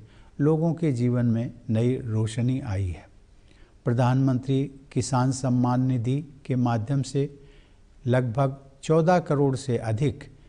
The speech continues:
किसान भाई बहन प्रति वर्ष छः हज़ार रुपये की न्यूनतम आय प्राप्त करने के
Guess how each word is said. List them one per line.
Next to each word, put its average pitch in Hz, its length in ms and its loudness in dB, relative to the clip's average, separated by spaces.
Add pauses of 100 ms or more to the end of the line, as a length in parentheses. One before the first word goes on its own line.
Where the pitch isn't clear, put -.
(160)
किसान 135 440 0
भाई 117 260 2
बहन 113 320 0 (360)
प्रति 156 240 0
वर्ष 113 400 -2 (340)
छः 160 280 2
हज़ार 127 260 2
रुपये 117 380 0
की 113 220 -2
न्यूनतम 127 540 0
आय 104 180 0 (240)
प्राप्त 113 360 -4
करने 107 340 0
के 110 200 -4